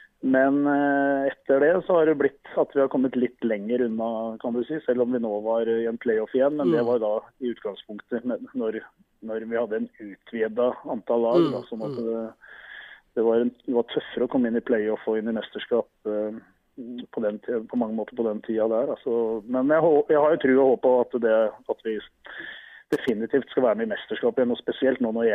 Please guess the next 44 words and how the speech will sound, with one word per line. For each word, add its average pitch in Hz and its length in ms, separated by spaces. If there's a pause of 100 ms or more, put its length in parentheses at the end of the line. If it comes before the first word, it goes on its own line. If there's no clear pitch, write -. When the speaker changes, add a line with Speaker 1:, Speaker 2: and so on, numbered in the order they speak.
Speaker 1:
M 104 80
er 110 140
utvidet 107 320
til 110 100
fireogtjue, 120 560
så 123 160
er 113 60
det 120 180
E 104 160
M 107 140
som 269 140
kanskje - 300
gir 101 160
den 110 140 (100)
største - 320
muligheten, 117 540
men, 170 160
Speaker 2:
Mm. 143 100
Speaker 1:
eh, 131 220
nå 120 240
snakker 117 260
man 110 140
jo 113 160
også - 100
om 113 140
å 101 120
utvide 107 220
antall 107 300
lag 104 180
i 110 80
V 113 140
M, 135 180
så 139 140
kanskje 120 240
at 107 160
det 104 100
blir 98 200
en 101 240
litt - 260
enklere 98 480
inngang 92 280
til - 120
å - 20
komme 98 220